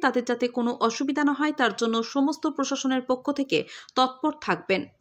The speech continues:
জানা গিয়েছে, আগামী দুই থেকে পাঁচই জানুয়ারি পর্যন্ত হবে মুসলিম ধর্মের বিশ্ব ইস্তেমা। এই ধর্ম সম্মেলনে যাতে করে কোনো রকমের অপ্রীতিকর ঘটনা না ঘটে, তার জন্য পুলিশ প্রশাসন সব ধরনের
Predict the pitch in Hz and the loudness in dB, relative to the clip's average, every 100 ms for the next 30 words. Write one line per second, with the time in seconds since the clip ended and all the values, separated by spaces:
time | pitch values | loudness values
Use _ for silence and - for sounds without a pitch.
0 | 208 254 311 320 311 339 311 254 247 220 | 2 4 6 4 0 2 2 2 0 0
1 | 247 254 262 262 262 254 254 311 285 262 | -2 -2 0 0 2 2 2 -2 0 2
2 | 254 254 254 247 247 233 254 240 220 226 | 2 0 -2 -2 -2 -2 -4 -2 0 0
3 | 220 233 - 311 285 262 240 240 208 226 | 0 -4 -4 -2 2 2 2 -2 -2 -6
4 | - 254 - 220 - 156 170 - - - | -2 -2 -2 -6 -2 0 0 -2 -8 -10
5 | - 262 254 254 262 370 - 330 294 294 | 2 4 6 6 4 0 0 0 2 2
6 | 294 302 277 254 254 247 247 247 247 - | 2 2 0 -2 -4 -2 0 0 -4 -20
7 | - - 285 349 339 311 285 302 240 - | -8 2 4 6 6 6 4 4 0 0
8 | 269 269 262 254 226 226 233 220 220 220 | -2 0 0 0 0 -2 0 2 0 0
9 | 240 269 _ - 233 233 262 247 247 269 | -2 -4 _ 0 2 4 2 2 2 2
10 | 302 - 294 302 285 294 285 277 - 247 | 2 0 -2 -2 0 0 0 -2 -2 0
11 | 254 254 | 2 2